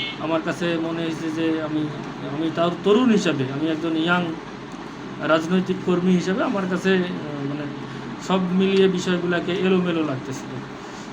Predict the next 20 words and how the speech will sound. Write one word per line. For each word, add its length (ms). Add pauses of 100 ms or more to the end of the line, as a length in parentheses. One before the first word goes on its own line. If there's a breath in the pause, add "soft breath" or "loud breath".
(260)
যে 220 (160)
আমি 180
যেভাবে, 640
আমার 260
মন 340
যেভাবে 360
চায় 260
আমি 140
সেভাবে 360
পাই 140
না, 140 (100)
সংগঠনকে 520
ওইভাবে 280 (100)
পাই 80
না। 340 (380)
সংগঠনকে 540
সবসময় 460 (580 loud breath)
মানে 420 (1080)
সব 160
স-, 100